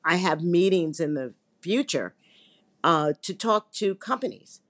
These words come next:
to, that want to, uh, that are interested in what I'm talking about. So I have to do the work, and I've started to do that work.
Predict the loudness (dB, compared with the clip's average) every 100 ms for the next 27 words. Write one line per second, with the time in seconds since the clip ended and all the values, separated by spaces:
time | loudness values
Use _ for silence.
0 | _ _ _ _ _ -2 0 0 -2 -2
1 | -2 -2 0 0 0 -4 -4 -4 -4 -6
2 | -10 _ _ _ -2 -2 -2 -10 -18 _
3 | 0 2 2 -2 -2 -6 -4 -6 -8 -12
4 | -6 -4 -2 -6 -8 _ _ _ _ _
5 | 4 6 6 2 -2 -4 -4 -8 -12 -16
6 | -18 _ -10 4 6 6 4 -2 _ _
7 | _ 4 4 2 -4 -6 -4 -4 -6 -4
8 | -4 -6 -8 -10 -6 -2 -2 -4 -10 -6
9 | -4 -4 -6 -10 -12 -14